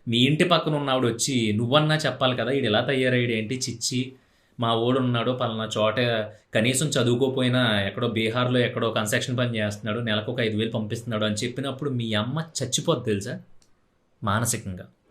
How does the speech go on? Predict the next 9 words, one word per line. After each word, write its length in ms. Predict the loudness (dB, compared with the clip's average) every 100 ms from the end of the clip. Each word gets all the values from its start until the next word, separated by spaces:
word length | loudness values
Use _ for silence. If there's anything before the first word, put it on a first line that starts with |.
| -20 -20 _ _ _ _ _ -8
అప్పుడు, 520 | -6 2 4 4 0 -10 -20 _ _ _ _ _ _
అప్పుడు 500 | -8 -6 0 0 -2 -10 _ _ -8
ఆ 200 | -2 0
క్షణంలో 420 | 0 -2 -2 0 0
అనిపిస్తది 460 | 0 -4 -4 -8 -10 -20 _ _ -10
నిజంగా 300 | -4 -2 0
మీ 160 | 0 0
అమ్మకి, 360 | -2 -4 -8 -8
"అయ్యో, 480 | -6 -2 -2 -4